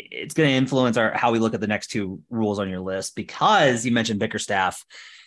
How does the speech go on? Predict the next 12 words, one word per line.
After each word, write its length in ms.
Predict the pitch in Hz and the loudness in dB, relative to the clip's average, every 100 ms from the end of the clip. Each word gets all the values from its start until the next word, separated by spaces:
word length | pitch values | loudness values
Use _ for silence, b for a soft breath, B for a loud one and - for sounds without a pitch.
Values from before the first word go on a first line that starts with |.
| B _ | B _
Um, 440 | 123 117 113 110 - | 2 4 4 2 -2
Tibbs 380 | - 175 185 175 | 0 4 4 4
is 140 | 180 | 4
really 260 | 151 160 156 | 6 6 6
the 160 | 139 131 | 4 0
exception, 640 | - - 123 - 127 113 | -2 -4 -4 -2 -2 -2
I 140 | 107 | -4
think, 320 | 107 113 95 - | -4 -4 -4 -4
of 160 | 104 98 | -4 -6
a 60 | |
coach 400 | - 120 104 - | -4 -2 -2 -2
that, 300 | 110 98 87 | -4 -4 -6